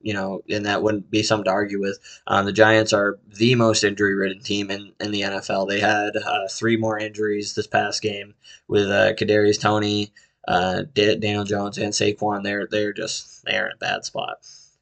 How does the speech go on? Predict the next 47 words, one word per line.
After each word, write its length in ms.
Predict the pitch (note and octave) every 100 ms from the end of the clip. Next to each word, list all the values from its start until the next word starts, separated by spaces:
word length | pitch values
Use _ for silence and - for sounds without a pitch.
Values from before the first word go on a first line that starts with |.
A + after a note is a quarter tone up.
| _ -
Um, 500 | G#2+ G#2 G#2 G#2 G2+
thirty-one, 460 | A#2 A#2+ A2 A#2
I 60 | A2+
have 160 | A2
the 80 | G#2+
Jags. 560 | G2+ G#2+ A2 A2+ A2+ - _ _ _
Uh, 240 | - G#2 G#2
the 100 | G2+
Jaguars 580 | A2+ A#2 A2+ A#2 A2+ A2
are 60 |
still 420 | A2 A#2+ A#2+ A2+ A2
not 340 | A2 G#2+ -
great. 420 | A2+ A2 A2 - - -
Uh, 520 | A2+ G#2+ G#2+ G#2 G#2 G2+ -
they're, 240 | A2 G#2 -
they're 120 | G#2+
not 260 | G#2+ G#2+ - -
<laughs> 120 | -
very 220 | A2+ A2 G#2
good 180 | G#2+
at 80 | G2+
all. 260 | G#2 A2+ A#2 - -
Um, 540 | G#2+ G#2+ G2+ G#2 G2+ _ _ - _ _ _ _ _
they 720 | G#2 A2 A2 A2 G#2+ G#2 F#2+ - G#2 - _
lost 300 | A2+ A2+ A#2
to 60 | A2
the 100 | A2
Titans 520 | G#2 A2 A2+ A2 G#2+
by 240 | - G2+
a 180 | G#2 G#2
good 180 | G2+ A2
margin. 460 | G#2+ G#2+ G#2 A2 - _ _ _
Um, 340 | - G#2 G2+ G2
they 120 | G2+
couldn't 180 | A2+ G#2+
even 160 | G#2
hang 180 | G#2 G#2+
with 100 | A2
the 60 | G2+
Titans, 300 | G#2+ A2 G#2
who, 80 | G#2
like 180 | G#2
I 60 | G#2+
said, 240 | G#2+ G#2+
I 80 | G#2+
don't 180 | G#2 G#2+
think 220 | G#2+ G#2